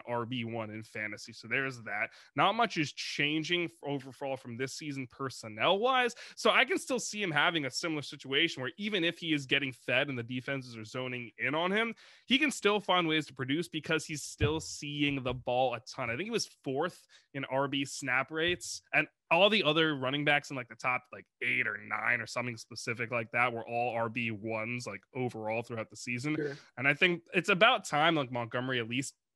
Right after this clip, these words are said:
Speaker 1: matches his production a little bit more with his usage. So that, that's, that's my David Montgomery rant. Maybe it cleared up things a little bit more for you.
Speaker 2: Absolutely. I'm just curious. So I have him at twenty-one, but, like, everyone I have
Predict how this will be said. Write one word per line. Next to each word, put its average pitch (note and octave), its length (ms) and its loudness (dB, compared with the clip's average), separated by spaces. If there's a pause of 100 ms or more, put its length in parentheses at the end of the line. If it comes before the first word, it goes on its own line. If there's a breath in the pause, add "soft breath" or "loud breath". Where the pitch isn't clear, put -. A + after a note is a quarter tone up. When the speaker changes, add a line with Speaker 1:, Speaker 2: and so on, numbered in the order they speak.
(160)
Speaker 1:
matches C3 460 2
his B2 120 -8
production A#2 580 -6
a G#2 60 -8
little A2+ 220 -8
bit G#2 140 -6
more G#2+ 500 -8 (240)
with A2 240 -6
his G#2 320 -10 (340 soft breath)
usage. G2+ 580 -10
So A#2 100 -8
that, D#3+ 180 6
that's, G#3 240 4 (160 loud breath)
that's A3+ 140 6
my C4 160 8
David A#3+ 200 6
Montgomery D#3+ 500 8
rant. A2+ 280 2
Maybe D3 180 6
it C#3+ 80 6
cleared D3 260 2
up C3 200 2
things B2 240 -2
a - 20 -4
little A#2 160 -2
bit A2 80 -4
more A2+ 220 -2
for F#3 80 4
you. - 20 10
Speaker 2:
Absolutely. G#3 320 4
I'm G3+ 100 6
just D4+ 200 -10
curious. G#3 440 8
So - 140 -4 (300)
I D#3+ 160 6
have C#4 160 4
him A#3+ 100 -4
at E3 100 -4
twenty-one, C#3+ 440 0
but, D3 60 0
like, D#3 100 0 (100)
everyone A#3 460 2
I F#3 80 8
have F3+ 320 4